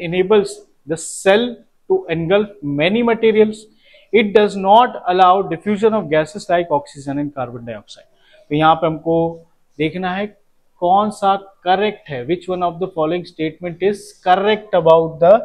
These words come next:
cell membrane। तो cell membrane के लिए कौन सा शब्द हमको सही मिलता है? तो ये वाला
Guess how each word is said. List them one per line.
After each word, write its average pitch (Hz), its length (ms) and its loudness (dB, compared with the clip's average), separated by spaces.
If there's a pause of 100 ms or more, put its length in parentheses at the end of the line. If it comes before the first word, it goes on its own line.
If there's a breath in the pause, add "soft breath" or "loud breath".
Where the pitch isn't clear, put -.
(560 loud breath)
cell 180 180 2
membrane। 113 500 -8
तो - 60 -20
cell 170 200 -4
membrane 170 380 -4
के 165 80 -8
लिए 151 400 0 (400 loud breath)
कौन 160 180 4
सा 165 180 2
शब्द 151 340 -6
हमको 143 260 -4
सही 143 220 -4
मिलता 127 400 -4
है? 107 140 -10
तो 123 160 -16
ये 143 200 -4
वाला 131 380 0